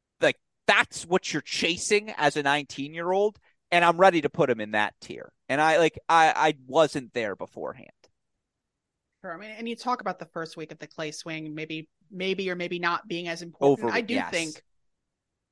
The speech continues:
Speaker 2: I do think he needed a week like this, you know, to reassert himself as that,
Speaker 1: Yes.
Speaker 2: you know,
Speaker 1: Yes.
Speaker 2: contender guy, it, it, as opposed to a top twenty stalwart. I think he had sort of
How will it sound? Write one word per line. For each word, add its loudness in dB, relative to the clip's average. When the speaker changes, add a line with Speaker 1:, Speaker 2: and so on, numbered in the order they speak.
Speaker 2:
I 2
do 0
think -4
he -8
needed -4
a -4
week -6
like -10
this, -12
you -14
know, -10
to -12
reassert -8
himself -8
as -8
that, 0
Speaker 1:
Yes. -14
Speaker 2:
you -4
know, -2
Speaker 1:
Yes. -12
Speaker 2:
contender -4
guy, -4
it, -16
it, -8
as -4
opposed -6
to -6
a -4
top -2
twenty -6
stalwart. -6
I -14
think -16
he -10
had -6
sort -12
of -12